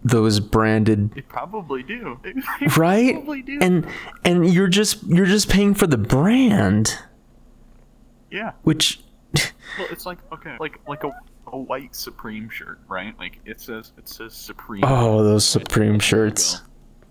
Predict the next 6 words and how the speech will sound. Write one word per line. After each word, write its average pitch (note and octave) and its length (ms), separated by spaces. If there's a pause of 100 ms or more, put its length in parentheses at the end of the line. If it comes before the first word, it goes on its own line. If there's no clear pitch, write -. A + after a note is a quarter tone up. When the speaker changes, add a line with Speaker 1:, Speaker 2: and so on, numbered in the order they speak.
(100)
Speaker 2:
It's, - 240 (720)
it's, - 240
it's - 160
a G#2+ 80
cotton G#2+ 520 (540)
t-shirt. F#2+ 760